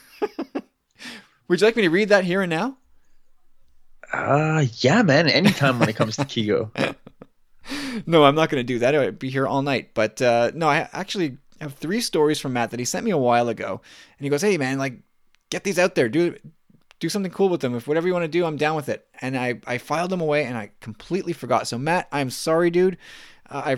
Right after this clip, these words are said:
Speaker 1: I, I reread the stories. They're so cool. And I, I will get those out there. I'm, I'll put them,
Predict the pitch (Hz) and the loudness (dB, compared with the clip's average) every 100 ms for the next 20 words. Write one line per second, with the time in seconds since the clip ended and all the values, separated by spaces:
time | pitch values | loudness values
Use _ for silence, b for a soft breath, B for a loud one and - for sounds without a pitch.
0 | 107 120 113 160 170 165 160 147 151 151 | -4 -6 -2 -4 0 -2 -2 -6 -2 -2
1 | 151 - 113 - 190 185 - 156 147 - | -2 -6 -10 -6 -4 -4 0 0 0 -4
2 | _ _ _ _ _ _ _ - - 135 | _ _ _ _ _ _ _ -20 -6 -4
3 | 135 135 143 147 156 180 151 147 143 131 | 0 0 2 0 2 0 0 -2 0 -2
4 | 120 - 120 117 107 98 101 127 131 - | -2 -4 -4 -2 -4 -4 -6 -10 -10 -10
5 | 135 - 123 160 156 151 151 | -8 -8 -6 -6 -6 -6 -6